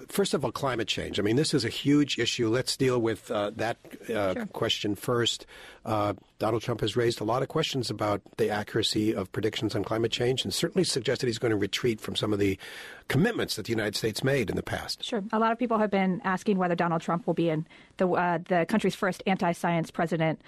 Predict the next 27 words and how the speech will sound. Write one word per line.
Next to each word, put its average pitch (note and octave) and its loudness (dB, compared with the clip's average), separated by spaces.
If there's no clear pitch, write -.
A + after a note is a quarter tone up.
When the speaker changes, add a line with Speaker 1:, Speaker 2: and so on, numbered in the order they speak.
Speaker 2:
We F3 2
don't F#3+ 2
know F3 2
yet, F3+ 0
but E3+ 0
he G3 -6
certainly F#3 2
has E3 0
questioned G3 -2
climate F#3 -2
change, G#3 0
and F#3 2
it's G3 0
a F#3+ 2
real G#3 4
possibility G#3+ 2
that F#3 0
he G3+ -2
will F#3 2
either E3+ 0
pull A#3 0
out G3 2
of F#3+ 0
the F3 2
Paris G#3 2
Agreement G3+ 2
or, G3+ 2